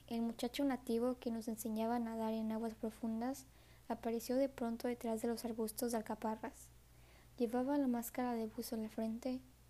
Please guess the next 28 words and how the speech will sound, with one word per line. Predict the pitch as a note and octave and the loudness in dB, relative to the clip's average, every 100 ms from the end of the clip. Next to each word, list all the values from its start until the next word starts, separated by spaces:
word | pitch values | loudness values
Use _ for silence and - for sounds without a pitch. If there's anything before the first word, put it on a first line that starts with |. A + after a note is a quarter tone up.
| - - | -10 -4
un | A3+ | 0
pantalón | B3+ A#3+ A3+ A3 A3 | 0 0 0 0 0
de | |
baño | A3+ A3+ A#3 | 0 0 -2
minúsculo | A3 A3 A3 - B3 B3 C4+ - - | -2 -2 -2 -2 2 2 0 -6 -4
y | A#3 | -2
un | A3+ | 2
cinturón | B3+ B3 A3 A3+ A3 | 0 2 2 2 0
de | |
cuero | A3+ - A3+ B3 | -2 0 2 0
con | B3 A3+ A3+ | 0 -4 -2
seis | A3+ | -4
cuchillos | - A3+ - A3+ A#3+ B3+ - | -4 -8 -4 -2 0 -2 -4
de | A#3 | -6
formas | - A#3 B3 C4+ - | -2 0 0 -2 -2
y | A3 | -2
tamaños | A3+ A3 A3 A#3 - | 0 0 0 -2 -6
distintos, | - A3 A3 D4 - - - - - - - - | -4 -2 -2 -4 -10 -14 -20 -20 -20 -20 -20 -10
pues | - A#3 | -2 2
no | B3 | 2
concebía | B3 D4 C#4 A3+ A3 A3 A3 A3 - - - | 2 2 2 0 -2 -2 -2 -4 -8 -12 -6
otra | A3+ A#3+ | -2 0
manera | A#3 A3 A3 A3+ | 0 -2 -2 -2
de | A#3 | -4
cazar | - - A3+ A3+ | -8 -4 -2 0
debajo | A3+ A3 - | 0 0 -2
del | A3+ A3+ A3 | -4 -2 0
agua | A3+ B3+ | 0 0